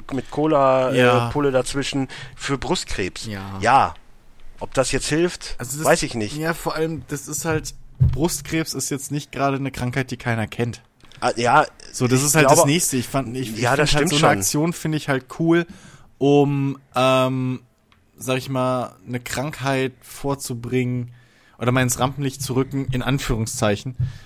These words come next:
Speaker 1: Nee, aber,
Speaker 2: Ähm,
Speaker 1: aber da finde ich ja zum
Speaker 2: die halt
Speaker 1: Beispiel
Speaker 2: nicht
Speaker 1: auch
Speaker 2: so
Speaker 1: den
Speaker 2: im Rampenlicht
Speaker 1: amerikanischen,
Speaker 2: steht.
Speaker 1: den amerikanischen Sport groß, weil die ja im Oktober grundsätzlich immer alle in, in Pink oder in Lila
Speaker 2: Ja.
Speaker 1: oder, nee, Pink ist es.
Speaker 2: Pink.
Speaker 1: Zumindestens mit, mit pinker, äh, f-,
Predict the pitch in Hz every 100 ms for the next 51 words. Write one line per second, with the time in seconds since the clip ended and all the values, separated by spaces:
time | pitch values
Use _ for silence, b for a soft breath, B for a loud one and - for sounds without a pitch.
0 | - 107 117 120 113 110 113 110 107 127
1 | 151 131 131 143 127 120 117 127 - 127
2 | 117 120 127 123 135 - 117 95 - 110
3 | 110 127 120 123 123 117 - - 110 -
4 | - 92 92 98 98 101 107 107 104 -
5 | 123 127 139 123 - 127 139 127 - 107
6 | - 139 143 - 127 131 120 117 113 110
7 | 104 135 160 98 113 110 113 107 123 139
8 | 131 113 110 98 104 101 - 139 160 139
9 | 151 156 - B B 104 101 127 127 127
10 | 135 127 117 - 120 113 - 131 131 127
11 | 110 107 101 104 101 101 92 95